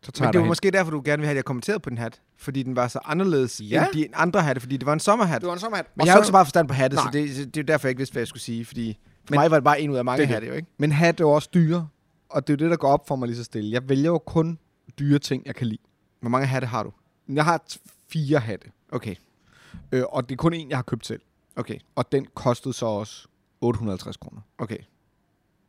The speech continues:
Speaker 1: Men det er den billigste
Speaker 2: Var det
Speaker 1: sommerhat, der
Speaker 2: Ja,
Speaker 1: var i
Speaker 2: det, det er
Speaker 1: forretningen.
Speaker 2: sommerhatten?
Speaker 1: Ja, det er
Speaker 2: Okay.
Speaker 1: den billigste sommerhat, jeg kunne finde i
Speaker 2: Okay.
Speaker 1: forretningen.
Speaker 2: Og Stetson, det er et fint mærke, eller hvad?
Speaker 1: Ja, Stetson er, er, det er et ret klassisk mærke.
Speaker 2: Okay.
Speaker 1: Men
Speaker 2: Grunden til, at jeg spørger, hvor mange du har, det er, fordi i Fun Facts, som er nomineret til Spil des Jahres,
Speaker 1: Ja.
Speaker 2: et Kasper Lapp-spil,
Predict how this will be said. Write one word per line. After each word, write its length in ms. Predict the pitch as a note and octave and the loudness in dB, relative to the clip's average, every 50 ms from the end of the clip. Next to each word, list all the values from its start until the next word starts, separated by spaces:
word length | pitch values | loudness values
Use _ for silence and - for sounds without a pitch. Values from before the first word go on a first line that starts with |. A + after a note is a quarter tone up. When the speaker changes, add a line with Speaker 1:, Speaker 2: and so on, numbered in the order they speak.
| _ | _
Speaker 1:
Men 100 | - A#2 | -6 -4
det 80 | A2+ D3 | -2 -2
er 40 | C#3+ | -4
den 100 | C#3+ C3+ | -4 -4
billigste 360 | - D#3 C#3 C3 D3 C#3+ - | -2 -2 -2 0 -2 -4 -6
Speaker 2:
Var 20 | A2 | -4
det 40 | - | -2
Speaker 1:
sommerhat, 460 | A2+ - G#2+ G#2+ G#2+ G#2 F#2+ - - - | 0 0 0 0 -4 -6 -6 -8 -8 -4
der 60 | - | -2
Speaker 2:
Ja, 40 | G#2+ | -2
Speaker 1:
var 100 | G#2+ G#2+ | 0 0
i 40 | A2 | 0
Speaker 2:
det, 20 | |
det 20 | G#2 | -2
er 20 | |
Speaker 1:
forretningen. 200 | - - G3+ F#3+ | 2 2 2 2
Speaker 2:
sommerhatten? 420 | - G3+ G#3+ F3+ F3+ C#3 G#2+ C3+ - _ _ | 2 2 2 2 0 -2 -4 -8 -14 _ _
Speaker 1:
Ja, 40 | C#3 | -6
det 80 | A#2+ - - _ _ _ | -6 -6 -8 _ _ _
er 60 | - E3 | -8 -4
Speaker 2:
Okay. 80 | D#3+ D#3+ | -2 0
Speaker 1:
den 80 | D#3 A2+ | 0 2
billigste 320 | F3+ F3+ F3 D3+ D3 C#3+ | 2 2 0 -2 -4 -2
sommerhat, 360 | C#3 B2 A#2+ B2 A#2+ A#2+ A2 | -2 0 0 0 -2 -2 -2
jeg 80 | A2+ A2 | -4 -6
kunne 100 | G2+ G2 | -6 -6
finde 160 | - A2+ A2 | -4 -4 -4
i 40 | G2+ | -4
Speaker 2:
Okay. 80 | G#2+ | -4
Speaker 1:
forretningen. 420 | B2+ - - A#2 - - C2+ G#2 A#2+ | -6 -6 -6 -6 -8 -10 -14 -12 -8
Speaker 2:
Og 120 | - B2+ - | -6 -6 -2
Stetson, 360 | - E3 D3+ - E3 C#3+ C3 | -2 -2 -2 -2 -4 -4 -2
det 80 | C#3 C3+ | -2 -2
er 40 | B2+ | -4
et 100 | A#2+ - _ - | -4 -8 _ -12
fint 320 | - - C#3 B2 - - | -6 -6 -6 -6 -6 -6
mærke, 220 | B2 A2+ A2 A#2 B2 | -4 -4 -4 -4 -4
eller 120 | A#2+ A#2 | -6 -8
hvad? 100 | A2 A2 - _ _ _ _ | -8 -10 -12 _ _ _ _
Speaker 1:
Ja, 60 | - C3+ | -6 -4
Stetson 380 | - - F#3+ F#3 - C#4+ C4+ | 0 0 0 2 2 2 4
er, 40 | E3+ | 4
er, 480 | C#3+ C3 A#2+ A#2 A#2 A2+ - - - A2+ | 4 4 4 2 0 -2 -6 -8 -10 -8
det 120 | - - | -4 -2
er 60 | E3+ | 0
et 60 | E3+ | 0
ret 180 | C#3+ C#3 C3+ - | 0 0 -2 -2
klassisk 340 | - C#3 A#2+ - C3 - - | -4 -4 -4 -4 -8 -8 -6
mærke. 280 | B2 G2+ F#2+ - - - - _ - | -6 -6 -6 -8 -12 -16 -18 _ -12
Speaker 2:
Okay. 280 | - B2 C3 A2 G2 - _ _ _ | -10 -8 -6 -8 -8 -10 _ _ _
Speaker 1:
Men 160 | - G2 F#2 - | -18 -16 -10 0
Speaker 2:
Grunden 180 | - G3 G#3 | 0 2 2
til, 40 | D#3+ D#3 | 2 0
at 20 | |
jeg 20 | |
spørger, 200 | - - F#3 E3+ | 0 0 0 0
hvor 40 | B2+ | 2
mange 140 | A#2 A#2+ B2 | 0 -2 -2
du 60 | A#2+ | -2
har, 120 | A#2+ A#2+ A#2 | -2 -2 -2
det 60 | B2 | -4
er, 20 | A2+ | -6
fordi 400 | B2+ A#2 B2 A#2+ B2+ B2+ A#2+ A#2+ | -8 -6 -6 -4 -4 -2 -2 -2
i 40 | A2+ | -2
Fun 240 | - - D3 D3+ D3 | 0 0 0 0 2
Facts, 300 | - E3 F#3+ - - - - - - | 0 -2 -2 -2 -6 -14 -16 -14 -10
som 140 | - C3 A#2+ | -6 -4 -4
er 40 | |
nomineret 380 | A2+ A2+ A2+ A#2+ B2 B2 A#2 G#2+ | -4 -4 -4 -4 -4 -4 -4 -6
til 120 | - A2+ | -8 -12
Spil 220 | - - C3 B2 A2+ | -8 -6 -6 -6 -6
des 120 | A2 G#2 | -4 -2
Jahres, 420 | A2+ A2+ B2 C#3+ D#3 - - - - | 0 0 0 -2 -4 -8 -12 -6 0
Speaker 1:
Ja. 140 | - B2+ D3 | 2 2 2
Speaker 2:
et 100 | E3 - | 2 0
Kasper 260 | - C3+ A#2 - - | -4 -6 -6 -2 0
Lapp-spil, 440 | B2 B2+ C#3 - - - C#3+ A#2+ A#2 | 0 0 0 -2 -6 -8 -8 -8 -8